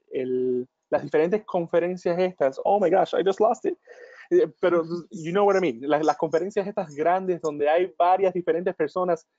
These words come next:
de todo el país que vienen a reunirse y, y rezar juntos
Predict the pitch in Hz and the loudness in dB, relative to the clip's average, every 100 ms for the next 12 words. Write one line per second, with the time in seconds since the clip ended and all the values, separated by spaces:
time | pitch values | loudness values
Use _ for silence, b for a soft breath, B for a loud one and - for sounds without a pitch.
0 | _ - 143 165 208 175 - 143 165 196 | _ -2 0 4 4 2 2 2 2 -2
1 | - 160 147 170 190 180 160 151 143 151 | -4 -6 -2 -4 -2 -4 -4 -2 -2 -2
2 | 196 - 175 147 156 143 139 165 175 170 | -4 -2 -2 0 -2 -2 -4 0 0 0
3 | 190 180 185 | -2 0 -2